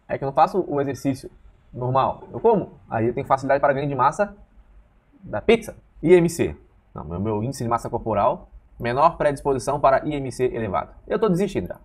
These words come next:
Eu tô desistindo. Tá bom, eu agradeço a Deus, porque tudo que eu tenho de ruim foi eu que plantei. Força muscular, eu não tenho, né? Padrão. Hã? Força muscular, tem o A A, que é menor força, tem o A G e tem o G G, que sou eu.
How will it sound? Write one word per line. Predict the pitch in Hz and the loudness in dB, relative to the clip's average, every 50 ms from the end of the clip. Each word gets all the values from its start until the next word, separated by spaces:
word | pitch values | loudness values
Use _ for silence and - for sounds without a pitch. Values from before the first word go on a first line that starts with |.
| - - | -12 -8
Eu | - 202 | -8 -4
tô | 196 208 | -4 -4
desistindo. | 165 156 170 170 - - - - - - - - _ _ _ | -2 -2 -4 -4 -6 -12 -14 -20 -20 -20 -20 -20 _ _ _
Tá | - 226 | 6 8
bom, | 226 233 170 110 - - - | 10 10 8 8 2 -4 4
eu | - | 6
agradeço | 190 226 247 233 214 240 247 - | 6 8 8 8 8 8 10 10
a | 240 | 10
Deus, | 208 226 262 277 269 254 - | 10 12 12 12 10 8 6
porque | - - 240 233 233 226 | 6 4 8 8 8 8
tudo | 233 - 262 277 269 254 | 8 4 4 4 4 6
que | - - | 6 6
eu | 254 | 6
tenho | 247 - 247 247 240 | 8 8 6 6 6
de | 208 233 | 4 4
ruim | 214 190 240 247 | 6 6 4 4
foi | 240 233 233 | 8 6 6
eu | 226 | 6
que | 220 - | 6 0
plantei. | - - 233 220 - - - 190 175 180 180 - - - - - _ _ - | 2 4 4 4 4 4 4 4 4 4 2 -4 -16 -20 -20 -20 _ _ 0
Força | - 180 202 208 - 202 | 2 4 4 4 4 2
muscular, | 180 175 - - 120 113 | 2 2 4 4 4 4
eu | 120 | 4
não | 147 175 | 2 0
tenho, | - 135 123 | 0 -2 -2
né? | 104 101 - - - - _ _ _ _ - - | -2 -4 -8 -14 -20 -20 _ _ _ _ -6 -2
Padrão. | - 117 127 123 120 90 - - _ _ _ _ _ _ _ _ - - - _ - - _ - - _ _ _ - | -2 0 2 0 0 -2 -6 -12 _ _ _ _ _ _ _ _ -20 -20 -20 _ -20 -20 _ -20 -20 _ _ _ -6
Hã? | 147 147 196 262 - - _ _ _ _ _ _ - _ _ _ _ - - - | -4 -4 -4 -6 -8 -14 _ _ _ _ _ _ -20 _ _ _ _ -20 -20 -12
Força | - - 165 160 180 | -6 -6 -4 -2 -2
muscular, | 165 170 165 - 160 147 139 | -2 -2 0 2 2 2 2
tem | - 143 | 0 -2
o | 131 131 | -2 2
A | 143 160 147 147 | 4 6 6 6
A, | 196 | 4
que | - - | 2 -2
é | 165 | -4
menor | 147 135 143 170 - | -2 -2 -4 -4 -4
força, | - 165 185 208 - 226 220 | -2 -2 -2 -2 -2 -6 -4
tem | 214 190 180 | -2 -2 0
o | 170 160 | 0 2
A | 165 196 | 2 2
G | 180 180 196 214 | 4 2 2 2
e | 226 | -2
tem | 233 233 | -4 -2
o | 247 | -2
G | 247 262 | -2 0
G, | 240 254 247 | 0 -2 0
que | - | 2
sou | 262 | 4
eu. | 247 240 240 240 | 4 4 4 0